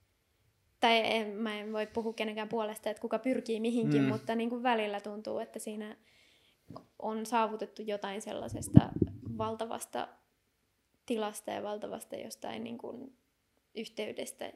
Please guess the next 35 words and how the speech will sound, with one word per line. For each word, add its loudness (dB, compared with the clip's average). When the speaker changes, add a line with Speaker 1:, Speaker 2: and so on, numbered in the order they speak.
Speaker 1:
johonkin. -6
Ja 10
ihan 8
vaan 6
siis 0
niinku -4
bändikeikoilla 4
se, 4
että -2
ihmiset 6
hengittää 4
samaa 0
ilmaa 2
ja -2
on 2
jotenkin -2
se, -6
nyt -6
toi -2
ku-, -2
kuulosti -2
korona-aikaan -2
silleen -4
vähän -4
oudolta, 2
Speaker 2:
<laughs> 0
Speaker 1:
kaikki 2
hengittää 2
samaa 4
ilmaa 2
ja 0
jotenkin -4
on 4
lähekkäin 6
ja -4